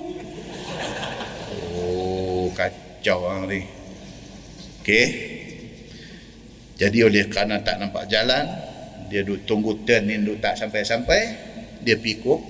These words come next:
Siam, ikut Thailand. Tukar nama, jadi apa, tak tahu nama apa, tapi bubuh. <laughs> Dia pergi ikut Thailand, tuan-tuan.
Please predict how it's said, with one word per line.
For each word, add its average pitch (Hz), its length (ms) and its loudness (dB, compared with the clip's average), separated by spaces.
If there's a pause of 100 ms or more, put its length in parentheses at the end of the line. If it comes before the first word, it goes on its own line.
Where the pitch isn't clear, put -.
(160)
Siam, 104 320 2 (320)
ikut 107 160 2
Thailand. 90 380 -2 (1160)
Tukar - 460 2
nama, 135 480 0 (880)
jadi 110 680 2 (460)
apa, 107 300 6 (800)
tak 90 160 2
tahu 90 160 4
nama 90 280 0
apa, 90 200 4
tapi 92 200 -2
bubuh. 98 280 2 (600)
<laughs> - 640 2
Dia 110 180 8
pergi 113 180 -2
ikut 110 160 0
Thailand, 107 400 2
tuan-tuan. 95 360 -10